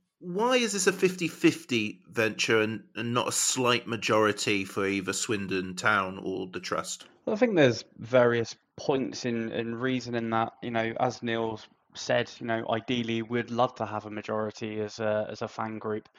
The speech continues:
Speaker 2: Um, but the fact is that the conversations when this really started getting going was with the previous owner, um, who, when we launched a bid as a trust,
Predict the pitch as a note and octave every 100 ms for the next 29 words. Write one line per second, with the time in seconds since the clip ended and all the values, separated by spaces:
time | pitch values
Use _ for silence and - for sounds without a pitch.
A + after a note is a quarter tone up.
0 | - - - - _ B2+ A#2+ A2+ A#2 -
1 | _ _ _ - - - - C3 - -
2 | C3 - E3 C#3+ - C3+ B2+ A2+ - A#2+
3 | A#2+ - - - - - - - - -
4 | D#3 F3 B2+ B2 C#3+ C3+ C#3+ C3 A2 B2+
5 | B2 B2 B2 - B2+ - - B2 B2 D3
6 | B2+ B2 - B2 B2 A#2+ A#2+ A2 - B2
7 | B2 A#2+ A#2 A2+ - - B2 A#2 A2 -
8 | - _ _ A2+ A#2 A2 A2+ A2+ - A2+
9 | A2+ A2 B2+ D3 E3 E3+ - - - A2+
10 | A2 A2 A2 A2+ - - A2+ A2 A2 A2
11 | - A2+ _ _ _ A#2+ B2+ A#2 B2 B2
12 | A#2+ B2 - - A#2+ B2 A#2+ A2+ A#2+ -
13 | B2+ C3 - -